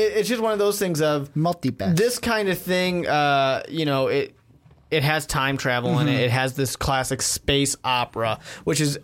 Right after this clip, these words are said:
Speaker 1: actually, if we really wanna talk about my favorite genre is,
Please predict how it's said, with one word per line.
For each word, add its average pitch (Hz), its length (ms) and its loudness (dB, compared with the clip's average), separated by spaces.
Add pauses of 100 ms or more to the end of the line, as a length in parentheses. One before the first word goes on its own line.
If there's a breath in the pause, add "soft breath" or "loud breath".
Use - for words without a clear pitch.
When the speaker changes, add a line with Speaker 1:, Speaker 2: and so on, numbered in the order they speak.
(120)
Speaker 1:
actually, 190 320 0
if 151 40 -2
we 160 60 2
really 190 260 2
wanna 165 220 0
talk 147 180 0
about 139 140 0
my 127 120 0
favorite 123 460 -2 (300)
genre 135 400 2
is, 120 300 0